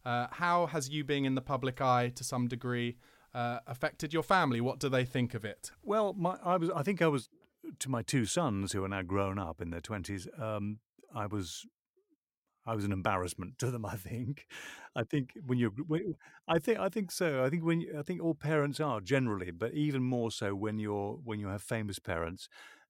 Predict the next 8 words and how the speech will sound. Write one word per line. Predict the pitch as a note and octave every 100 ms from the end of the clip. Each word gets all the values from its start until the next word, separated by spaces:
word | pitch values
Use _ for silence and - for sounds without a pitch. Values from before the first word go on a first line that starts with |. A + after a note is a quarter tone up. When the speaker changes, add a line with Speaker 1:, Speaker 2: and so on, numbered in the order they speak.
| -
Speaker 2:
They | C#3
didn't | C3 A3+ A#3
have | C#3+ E3+ C#3+
the | C3
same | - C#3+ C3+
kind | B2 B2+ A#2+
of, | A2+ G2 - - D#3
um, | A2 G#2+ G2+ F#2+